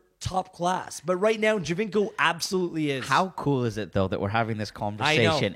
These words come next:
Speaker 2: in Toronto, that we have one of the best at his craft in the world?
Speaker 1: It's
Speaker 2: And he's about
Speaker 1: amazing.
Speaker 2: to play here in Toronto on Sunday.
Speaker 1: It's amazing.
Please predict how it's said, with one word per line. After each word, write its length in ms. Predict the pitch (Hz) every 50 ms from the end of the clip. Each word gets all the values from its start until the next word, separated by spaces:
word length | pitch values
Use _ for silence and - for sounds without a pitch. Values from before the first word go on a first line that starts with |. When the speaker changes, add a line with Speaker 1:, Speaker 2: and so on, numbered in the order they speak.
| - -
Speaker 2:
in 220 | 123 135 143 139
Toronto, 640 | - - 135 123 117 113 107 101 101 98 98 - - -
that 120 | 107 95
we 160 | 107 110 110
have 220 | 113 110 107 104 104
one 180 | 110 113 113
of 120 | 113 107 104
the 100 | 110 90
best 800 | 85 - _ - 123 123 113 104 107 - - - - - - _ _ _ _ _ _ _ _ -
at 100 | 113 113
his 200 | 110 104 95 -
craft 560 | - - - 123 113 104 98 92 90 - - - -
in 160 | 117 107 107
the 80 | 107 101
world? 500 | 98 98 101 98 92 85 71 - - - -
Speaker 1:
It's 100 | - 110
Speaker 2:
And 80 | 113 120
he's 140 | 120 104 123
about 140 | 110 123 127 127
Speaker 1:
amazing. 60 | 113
Speaker 2:
to 80 | - 117
play 220 | - 117 120 117 107
here 180 | 113 110 107 104
in 80 | 98
Toronto 320 | - - 107 98 95 95 92
on 140 | 92 90
Sunday. 360 | - - 90 87 82 85 95 - -
Speaker 1:
It's 120 | 98 - 131
amazing. 480 | 113 113 110 113 113 98 104 95 85